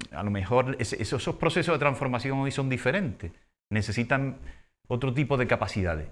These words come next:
¿eh? Y esas capacidades, mm, yo creo que están estudiadas,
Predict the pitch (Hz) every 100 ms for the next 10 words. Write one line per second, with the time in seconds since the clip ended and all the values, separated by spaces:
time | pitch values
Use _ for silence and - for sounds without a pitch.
0 | - - 117 160 - 101 107 123 135 156
1 | 156 143 143 160 214 - - _ _ -
2 | 90 85 101 104 107 113 113 107 123 147
3 | 160 160 170